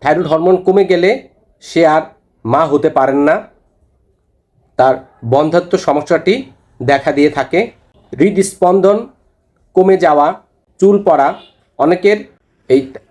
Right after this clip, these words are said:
থাইরয়েড হরমোন কমে গেলে পরে অতিরিক্ত মাথার চুল ঝরে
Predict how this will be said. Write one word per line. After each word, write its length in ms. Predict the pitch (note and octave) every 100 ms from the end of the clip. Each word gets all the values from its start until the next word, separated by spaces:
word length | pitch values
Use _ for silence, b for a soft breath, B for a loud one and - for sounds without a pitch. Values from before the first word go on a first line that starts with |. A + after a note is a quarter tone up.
| _
থাইরয়েড 260 | C#3 D#3+ F3
হরমোন 280 | D3+ E3 F3+ F3+
কমে 180 | F#3 F#3
গেলে 140 | F3+ D#3+ D3
পরে 160 | C#3 G3+ - _ _ _
অতিরিক্ত 480 | F#3+ F#3+ A3 G#3 - G#3+ C#4+ - A#2+
মাথার 280 | C#3+ - E3 -
চুল 160 | G3+ C4 - _ - A2
ঝরে 200 | D3